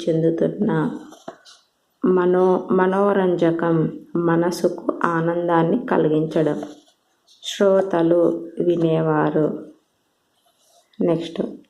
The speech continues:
చాతుర్యం నేర్పు, ప్రదర్శించారు చూపారు, ప్రదర్శించారు చూపారు, గలం గొంతు, ఆలపించారు పాడారు,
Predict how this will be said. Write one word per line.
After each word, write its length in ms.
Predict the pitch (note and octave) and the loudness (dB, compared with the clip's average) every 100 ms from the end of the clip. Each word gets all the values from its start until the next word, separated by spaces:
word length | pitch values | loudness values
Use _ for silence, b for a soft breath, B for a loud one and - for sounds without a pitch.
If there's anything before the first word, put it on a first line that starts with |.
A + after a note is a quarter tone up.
| _ - | _ -4
చాతుర్యం 1080 | F#3+ F#3 F#3+ - G3+ F#3+ E3+ F3 E3+ - - - _ | 0 0 -2 -2 0 2 2 0 -2 -6 -10 -20 _
నేర్పు, 1040 | E3+ E3 E3 E3 E3 - - E3 D#3 - - - _ _ _ _ | 0 2 2 2 2 -2 0 2 2 -2 -10 -18 _ _ _ _
ప్రదర్శించారు 1160 | F#3 E3+ G3 G3+ G3 F#3+ F#3 F#3 E3+ E3 E3 D#3+ - - - _ _ _ _ _ _ | -2 2 0 0 -4 -4 0 0 2 2 2 2 0 -10 -20 _ _ _ _ _ _
చూపారు, 960 | - F3+ F3 F3+ E3+ E3 E3 E3 - - - _ _ _ _ _ _ _ _ - | 2 2 2 -2 0 2 2 2 0 -8 -18 _ _ _ _ _ _ _ _ -2
ప్రదర్శించారు 1400 | E3 E3 F#3 F#3+ G3+ F3 E3 E3+ E3 D#3+ E3 D#3+ - - - _ - | 0 2 -2 -2 -2 -2 -2 0 2 2 2 0 -4 -10 -20 _ -4
చూపారు, 960 | F3 E3+ E3+ E3+ D#3+ D#3 D#3+ D#3 - - - - | 0 0 0 0 0 0 0 0 -4 -12 -14 -6
గలం 680 | D#3+ E3 E3 F3 F3 - - - | -2 0 2 2 2 -4 -6 -2
గొంతు, 540 | E3 D#3 D#3+ - E3 D#3+ - B B B B _ | 0 0 -2 -2 0 0 -4 B B B B _
ఆలపించారు 1400 | E3+ F3 F#3+ G#3 G3+ F#3 F3+ F3+ D#3+ D#3 E3 E3 - - E3 | 0 2 2 0 0 -2 0 0 0 2 2 2 -2 -4 -2
పాడారు, 680 | D#3+ D#3 D#3+ D#3 D#3 D#3+ | 2 2 0 0 0 0